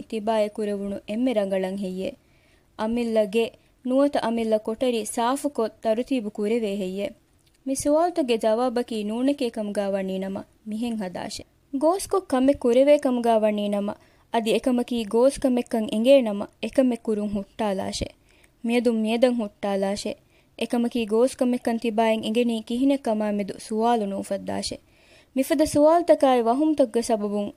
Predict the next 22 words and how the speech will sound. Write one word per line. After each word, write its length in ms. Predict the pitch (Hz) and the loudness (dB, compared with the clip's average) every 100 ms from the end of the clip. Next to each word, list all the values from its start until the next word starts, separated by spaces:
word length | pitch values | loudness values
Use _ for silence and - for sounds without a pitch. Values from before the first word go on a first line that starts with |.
| - | -8
ނަފްސު 320 | 233 - - | -8 -4 -2
އިސްލާޙު 520 | 220 220 - 269 277 | 0 0 2 2 2
ކުރުމަށް 400 | 262 226 220 214 | 2 -2 -2 -2
ކުރެންޖެހޭ 480 | 226 220 220 226 220 | -2 -2 -2 -2 -2
ޢަމަލުތަކަށް 680 | - 202 233 240 214 214 202 | -2 -2 -2 0 -2 -2 -4
ހުރަސް 320 | 202 190 220 - | -4 -2 -2 -4
އެޅޭ. 340 | 190 190 - - _ - - - - _ | -4 -4 -8 -12 _ -20 -20 -20 -20 _
ތިބާއެއް 480 | 226 214 226 226 220 | -4 2 4 2 0
އެކަމަކީ 500 | - 269 262 254 240 | 0 2 2 0 -2
ގޯސްކަމަކަށް 760 | 226 247 285 277 247 254 240 | 2 2 4 0 -2 0 0
ވަނީ 280 | 220 220 220 | 2 0 -4
ކިހިނެއްކަން 580 | - 240 277 277 - 220 | -4 0 4 2 2 0
ނޭނގުނުކަމުގައި 840 | 214 226 269 269 269 226 208 202 196 | 0 0 2 2 2 -2 -2 -2 0
ވިޔަސް 260 | 190 202 - - _ | -2 -4 -10 -20 _
އެއީ 240 | 214 233 220 | -2 -2 -2
ގޯސްކަމެއްކަން 840 | 185 208 240 - 214 202 208 196 | -2 0 0 -2 -2 -4 -6 -6
އެނގިދާނެ. 580 | 190 196 202 185 180 - _ _ _ _ _ | -6 -4 -4 -4 -4 -6 _ _ _ _ _
ކަންކަމާއި 540 | - 240 262 247 240 240 | -4 -2 0 2 2 0
މެދު 220 | 233 220 | 0 -2
ފަރުވާ 460 | 220 226 226 262 277 | -2 0 2 4 4
ތެރިވާން 420 | 262 220 214 214 | 2 2 0 -2
ފަށާށެ. 480 | 214 214 202 202 | -4 -2 -4 -4